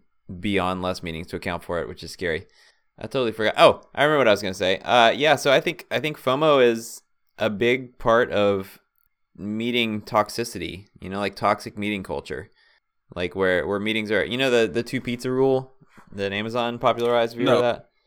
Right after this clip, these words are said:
Speaker 1: So the two pizza rule is that if a meeting is so big that two large pizzas can't feed everyone there, then it's too big. You have too many people in the meeting. Um, and I think there are tons of, like, I, I go to meetings all the time that have, like, twenty plus people. That's way more than two pizzas.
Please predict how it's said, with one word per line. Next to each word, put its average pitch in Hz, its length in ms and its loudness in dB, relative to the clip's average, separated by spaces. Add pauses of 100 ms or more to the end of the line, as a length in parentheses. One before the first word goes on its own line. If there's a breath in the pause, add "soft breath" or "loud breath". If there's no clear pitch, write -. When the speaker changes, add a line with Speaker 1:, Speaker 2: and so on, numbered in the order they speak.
(200)
Speaker 1:
So 127 120 -6
the 123 100 -4
two 165 120 -4
pizza 160 280 -2
rule 110 260 4
is 98 200 -2
that 101 260 0
if 113 120 -6
a 120 60 -8
meeting 135 320 -2
is 110 160 -6
so 123 160 2
big 117 320 2
that 104 180 0
two 127 200 -4
large 113 320 2
pizzas 107 340 -6
can't 107 240 -4
feed 107 220 -2
everyone 101 340 0
there, 92 380 0 (100)
then 92 580 -6
it's - 280 -8
too 98 160 -8
big. 69 360 -4
You 95 140 -4
have 90 120 -2
too 101 100 -8
many 90 160 -6
people 78 240 -10
in 73 60 -10
the 71 60 -12
meeting. 69 280 -12 (720 soft breath)
Um, 85 440 -4 (460)
and 104 160 0
I 117 120 4
think 143 160 4
there 127 160 8
are 98 40 6
tons 107 440 -2
of, - 100 -4
like, 101 200 2
I, 104 240 6
I - 20 6
go 135 120 4
to 101 80 4
meetings 101 280 -2
all 95 120 4
the 95 60 2
time 98 320 0
that 95 60 -2
have, 90 100 0
like, 80 140 -2
twenty 90 240 -8
plus 82 180 -4
people. - 420 -10 (400 soft breath)
That's 101 160 -6
way 104 220 4
more 92 160 2
than 90 80 -8
two 85 140 -8
pizzas. 80 400 -10